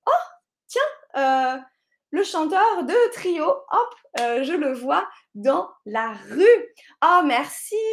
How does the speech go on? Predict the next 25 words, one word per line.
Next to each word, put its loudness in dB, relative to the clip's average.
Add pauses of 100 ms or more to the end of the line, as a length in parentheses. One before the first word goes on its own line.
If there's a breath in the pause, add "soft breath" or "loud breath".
(120)
Mick -6
Jagger, -4
Mick -4
Jagger, -4
je -12
sais -8
pas -2
<laughs> -8
comment 0
prononcer. -6 (260 loud breath)
Merci -4 (100)
beaucoup. -4 (1000 loud breath)
Alors, 2
quelque -8
chose -6
aussi -8
de -6
spécifique -8
pour -10
le -6
chantier, -8 (420)
euh, 2
pour -4
le -4
Francofolie, -2